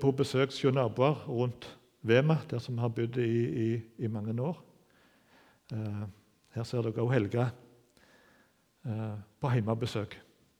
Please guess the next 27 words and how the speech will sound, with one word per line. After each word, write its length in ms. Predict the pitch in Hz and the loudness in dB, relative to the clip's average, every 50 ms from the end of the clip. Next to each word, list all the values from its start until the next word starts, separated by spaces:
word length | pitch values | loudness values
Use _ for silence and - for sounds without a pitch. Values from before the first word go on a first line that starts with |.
| _ _ | _ _
hos 220 | - - - 113 117 117 | -12 -6 -4 -2 -2 -2
muslimske 480 | 113 - - 117 113 113 - - 113 | -4 -2 -2 -2 -2 -2 -4 -6 -6
naboer. 400 | 107 104 95 98 110 113 110 - - _ _ _ _ _ _ _ _ _ _ _ _ _ _ _ _ _ _ - - _ - _ _ _ _ | -4 -4 -6 -6 -6 -8 -8 -10 -14 _ _ _ _ _ _ _ _ _ _ _ _ _ _ _ _ _ _ -20 -20 _ -20 _ _ _ _
Her 140 | - 117 123 | -2 -2 -2
er 80 | 127 135 | 0 -2
vi 100 | 131 127 139 | 0 0 0
hjemme 180 | 117 107 120 - | 0 0 0 -2
hos 200 | - - 131 - | -2 -2 -4 -2
korgmannen, 520 | - 139 127 110 113 117 127 147 175 185 147 - - - - - _ _ _ _ _ - - - - _ _ _ _ _ - | 0 -2 0 0 -2 -2 0 2 0 0 0 -4 -10 -20 -20 -20 _ _ _ _ _ -20 -20 -20 -20 _ _ _ _ _ -6
en 140 | 113 110 110 | -4 -2 -2
mann 160 | 117 127 131 | -2 -2 -2
som 180 | - - 123 | -4 -6 -4
vi 80 | 117 123 | -4 -4
har 80 | 123 - - | -4 -2 -4
kjent 180 | 127 117 - | -4 -4 0
i 80 | 156 139 | 0 2
alle 240 | 120 117 - 151 143 | 2 2 2 2 4
år. 240 | 139 165 170 - - - - - - - - - - - - - - _ _ - - | 4 4 4 2 -4 -18 -20 -20 -20 -20 -20 -20 -20 -20 -20 -20 -20 _ _ -10 -8
Eh, 180 | 117 110 110 104 | -6 -6 -4 -4
han 160 | 107 113 117 120 | -4 -4 -2 -2
er, 160 | 120 123 113 - - - _ _ _ _ _ _ _ - - - - _ _ _ _ - | -2 -4 -4 -8 -12 -20 _ _ _ _ _ _ _ -20 -20 -20 -20 _ _ _ _ -6
har 80 | 113 110 | -4 -2
vært 220 | 117 120 117 123 | 0 2 2 2
litt 80 | 123 - | 0 0
syk, 320 | - 131 143 165 151 - | 0 0 0 0 0 -2
men 160 | 123 120 117 117 | -2 0 2 2
nå, 160 | 123 135 | 2 2